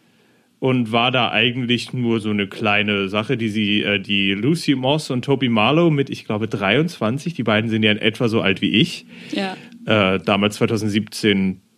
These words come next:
Speaker 1: als Studenten geschrieben haben und was dann
Speaker 2: Total
Speaker 1: einfach dadurch,
Speaker 2: verrückt
Speaker 1: dass
Speaker 2: auf jeden
Speaker 1: jemand da
Speaker 2: Fall.
Speaker 1: war,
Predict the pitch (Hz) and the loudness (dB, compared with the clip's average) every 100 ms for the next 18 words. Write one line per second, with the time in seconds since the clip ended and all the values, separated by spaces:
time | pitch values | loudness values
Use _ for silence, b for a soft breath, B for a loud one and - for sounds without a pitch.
0 | _ _ b b b b _ 120 110 - | _ _ b b b b _ -4 -4 -6
1 | - - 123 117 123 - 139 123 - 135 | -4 0 2 0 0 -2 0 0 0 0
2 | 147 139 139 160 175 - 117 104 107 - | 2 2 2 2 0 0 0 0 -2 -6
3 | 101 - 110 98 95 95 101 98 - 185 | -6 -4 -2 -2 -2 -4 -2 -2 0 -2
4 | 110 - 214 139 - 139 131 120 110 104 | 0 0 0 0 0 2 2 2 2 2
5 | 101 113 107 117 156 175 | 2 2 2 4 2 0